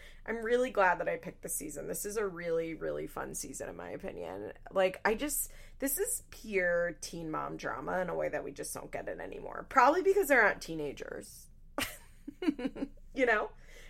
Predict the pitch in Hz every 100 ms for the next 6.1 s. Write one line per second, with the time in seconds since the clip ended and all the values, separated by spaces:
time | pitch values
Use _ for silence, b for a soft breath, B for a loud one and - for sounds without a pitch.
0 | B 330 302 294 294 294 277 220 208 208
1 | 202 185 165 - 165 139 104 - 82 -
2 | - - - - - - 208 202 175 -
3 | 214 220 - 214 202 170 190 185 185 170
4 | 156 156 120 95 - - - - - -
5 | - - - - - 185 - 202 190 196